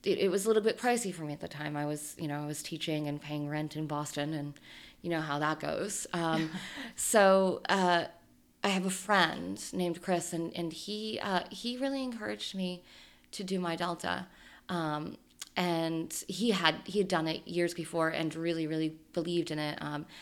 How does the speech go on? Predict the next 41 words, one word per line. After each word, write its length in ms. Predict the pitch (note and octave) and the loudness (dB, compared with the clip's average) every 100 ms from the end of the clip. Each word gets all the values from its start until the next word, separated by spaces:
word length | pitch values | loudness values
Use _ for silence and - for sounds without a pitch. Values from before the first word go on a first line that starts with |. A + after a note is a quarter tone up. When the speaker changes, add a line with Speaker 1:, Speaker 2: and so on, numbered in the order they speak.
| - | -2
Speaker 1:
as 140 | F3 F3 | 0 2
a 40 | |
means 400 | E3 E3 D#3+ D#3 | 2 2 0 -2
to, 560 | - F3 D#3+ D3+ D3+ D3 | -4 -2 0 0 -2 -4
to 120 | D3 | -4
becoming 400 | D#3+ D#3 E3 D#3 | -4 -2 0 0
a 40 | D3 | -2
full-time 420 | - D3+ D3 D3+ | -4 -4 -4 -6
teacher 240 | D#3+ F3 | -8 -10
trainer. 460 | - - D3+ D#3 E3+ - - G#3+ | -8 -4 -4 -4 -10 -14 -12 -8
Speaker 2:
Mm-hmm. 320 | G3 G3 G#3 | -4 -4 -2
Speaker 1:
Um, 380 | D#3+ D3 D#3+ - - | -2 -2 -4 -6 -2
and, 420 | E3 D#3+ D#3+ D#3 - | 0 0 -2 -6 -6
uh, 380 | E3+ - - - - | -2 -2 -2 -4 -8
he 540 | - - - A3+ A#3 | -10 -8 -4 -4 -2
decided 380 | A#3+ A#3+ G3 F#3+ | -4 0 0 0
to 80 | F#3+ | -2
go 260 | F#3+ F3+ F3+ - | 0 0 0 -4
back 320 | F3 F#3+ - | -4 -4 -8
to 80 | - | -14
Poland 560 | - - A3+ A3 F#3 F3 | -12 -4 0 0 -2 -4
to 160 | - | -8
teach. 360 | F#3+ - F#3 F3+ | -10 -6 -4 -4
And 140 | F3 | -2
when 140 | F#3+ G#3 | -2 -2
he 180 | A3+ A3 | -4 -4
did, 480 | C4 A3+ E3 F#3+ - - - - | 0 0 0 -4 -10 -16 -18 -14
he 160 | - A3 | -4 2
left, 380 | G3+ G3 - - | 2 2 -4 -6
um, 360 | F3+ E3+ E3 - | -2 -2 -2 -4
like, 180 | E3+ - | -4 -2
a, 220 | D#2 - _ - | -4 -4 _ -4
a, 60 | |
a 280 | D#3+ - - - _ _ _ - | -4 -4 -10 -14 _ _ _ -12
card 500 | - A3 D3 - - | -4 2 2 2 -2
with 100 | E3 | 0
a 40 | E3 | 4
letter 280 | E3+ F3 D#3+ | 4 4 2
in 180 | D#3 D#3 | -2 -4
it, 180 | - - - - - - | -8 -12 -20 -20 -12 -4
um, 340 | D#3+ D3+ D#3 | -2 -2 -4